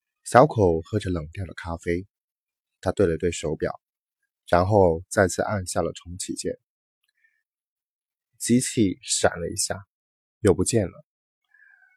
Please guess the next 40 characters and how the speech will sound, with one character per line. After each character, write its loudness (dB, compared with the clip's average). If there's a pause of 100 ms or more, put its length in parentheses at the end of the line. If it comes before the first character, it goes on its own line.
(280)
但 8
消 4
失 -2
的 0
只 -4
有 0
金 -6
属 -14
盒。 -20 (760)
项 2
目 2
基 4
座 10
还 -2
在 2
原 0 (160)
地， 0 (760)
四 4
个 8
角 6
上 6 (380)
各 4
露 6
出 2
了 4
一 -2
个 0
锥 2
形 -8
损 -8
孔。 -10 (1040)
上 4
次 -2
消 4
失 2
时 0 (220)
也 0
是 -2
这 -2
样。 -4